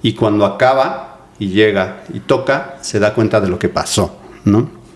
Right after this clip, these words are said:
Eh, entonces dice, "Ese es el momento de esto".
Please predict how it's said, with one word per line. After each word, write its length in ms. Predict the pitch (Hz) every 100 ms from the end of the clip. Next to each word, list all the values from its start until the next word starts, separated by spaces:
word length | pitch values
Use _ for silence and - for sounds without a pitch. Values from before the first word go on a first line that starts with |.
| - -
Eh, 580 | - 101 92 - - -
entonces 340 | 117 117 107 104
dice, 240 | 107 117
"Ese 180 | 113 117
es 60 | 110
el 60 |
momento 340 | 104 104 104 104
de 220 | 92 95
esto". 340 | 95 - 90